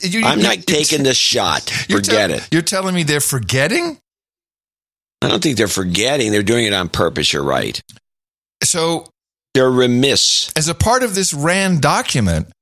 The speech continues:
Speaker 1: they say that, you know, and it kind of falls into what, um, Ursula was saying, that the E U will have all of these highly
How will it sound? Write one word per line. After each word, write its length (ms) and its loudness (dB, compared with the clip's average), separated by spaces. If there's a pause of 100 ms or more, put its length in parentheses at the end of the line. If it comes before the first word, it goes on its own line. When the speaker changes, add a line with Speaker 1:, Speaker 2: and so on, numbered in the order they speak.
(380)
Speaker 1:
they 160 2
say 640 -2 (520)
that, 200 0
you 80 2
know, 280 -2 (540)
and 100 -2
it 80 -4
kind 200 -2
of 80 -2
falls 260 0
into 240 -2
what, 320 -2
um, 460 0
Ursula 340 0
was 160 0
saying, 380 0 (560)
that 160 0
the 120 -2
E 200 0
U 100 2
will 120 4
have 200 0
all 260 2
of 80 0
these 180 0
highly 560 0